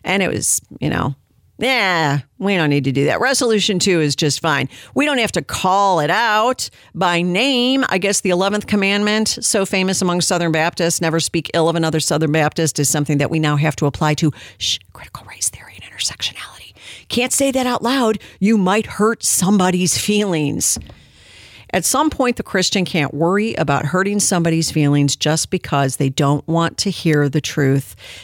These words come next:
because we know what happens when error is allowed to proliferate and to metastasize in a denomination. It falls. It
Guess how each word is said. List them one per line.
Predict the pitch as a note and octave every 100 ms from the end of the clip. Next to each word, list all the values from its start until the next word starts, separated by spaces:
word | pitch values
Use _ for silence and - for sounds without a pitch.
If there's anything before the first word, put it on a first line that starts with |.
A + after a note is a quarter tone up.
| -
because | F#3+ - F#3+ F#3
we | G#3 A3+
know | A3 C#4 C4
what | F#3 F3+
happens | E3+ F#3 F3 C#3+ C#3 -
when | D3 -
error | E3 F3+ G3+
is | - D#3+
allowed | F3 D#3+ C3+ C#3 C#3
to | -
proliferate | - E3 D3+ - C3 B2+ C#3 -
and | D#3+ D3+
to | E3+
metastasize | E3 - G3+ G3+ F#3+ - - B2+ G#2+ D#3+ -
in | F3+
a | F3+
denomination. | E3 F3 E3 E3 D3+ C#3+ C#3+ - - -
It | F3
falls. | - G#3 E3+ - - - - - - - - - -
It | G3+ G#3 -